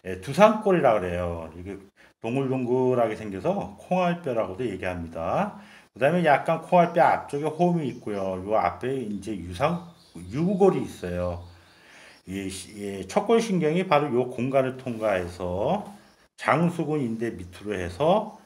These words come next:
예, 사지하고 오지, 예, 그다음에 이제 손바닥 쪽으로 이제 이렇게 분지가 됩니다. 에, 에, 손을 많이 구부리고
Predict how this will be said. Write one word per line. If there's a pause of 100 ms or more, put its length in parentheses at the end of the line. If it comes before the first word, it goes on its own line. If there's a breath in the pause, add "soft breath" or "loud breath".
(120 loud breath)
예,
사지하고 (280 loud breath)
오지, (360 loud breath)
예,
그다음에
이제
손바닥
쪽으로
이제
이렇게 (260 loud breath)
분지가
됩니다. (840 loud breath)
에, (280 loud breath)
에, (680)
손을
많이
구부리고